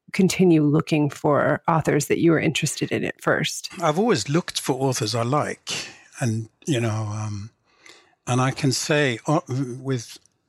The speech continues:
Speaker 2: complete honesty that in all the years I've been a translator, have I only once, uh, influenced a publisher to publish a book.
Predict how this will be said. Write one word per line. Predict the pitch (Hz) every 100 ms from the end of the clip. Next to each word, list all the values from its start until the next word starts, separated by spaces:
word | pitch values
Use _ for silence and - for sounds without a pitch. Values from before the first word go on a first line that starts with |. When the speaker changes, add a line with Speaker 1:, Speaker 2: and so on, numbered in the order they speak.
| _
Speaker 2:
complete | - - 123 170 160
honesty | 139 139 - 123
that | 107 120 120 _ _
in | - 131
all | - 160 165 165 - -
the |
years | 139 135 110
I've | 127 113
been |
a | 120
translator, | - 117 110 120 120 -
have | - - 120
I | 127 143 - _ _
only | 147 135 117
once, | 117 160 110 95 - - - _ _ _ _ _ _ _ _
uh, | 135 120 120 117 - - _ -
influenced | 139 - - 101 101 - - - -
a | 113 104 - - _ -
publisher | 135 120 98 107
to | - 113 - -
publish | 127 113 101
a | 104
book. | 120 95 -